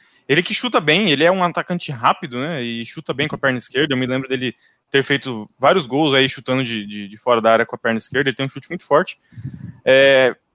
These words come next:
pra mim, esse um a zero foi pouco em cima do Fulham, é, acho que o Wolverhampton precisa jogar mais do que jogou nesse jogo aí,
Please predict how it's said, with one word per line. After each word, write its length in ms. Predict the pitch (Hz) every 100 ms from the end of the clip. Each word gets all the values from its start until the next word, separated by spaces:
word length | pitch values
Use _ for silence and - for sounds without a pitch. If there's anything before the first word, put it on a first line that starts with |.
| _
pra 160 | 175 208
mim, 160 | 190
esse 180 | 233 -
um 60 | 220
a 60 |
zero 180 | 185 196
foi 160 | - 233
pouco 340 | - 185 220
em 40 | 165
cima 180 | 156
do 80 | 151
Fulham, 420 | - 139 160 202 208 _ -
é, 460 | 104 104 104 104 104
acho 140 | -
que 40 |
o 40 | 139
Wolverhampton 680 | 135 139 143 - 143 127 113
precisa 300 | 117 - 139
jogar 240 | 135 165
mais 320 | 156 151 202
do 60 | 196
que 120 | 175
jogou 320 | 147 123 120
nesse 200 | 123 123
jogo 260 | 107 113 110
aí, 240 | 104 110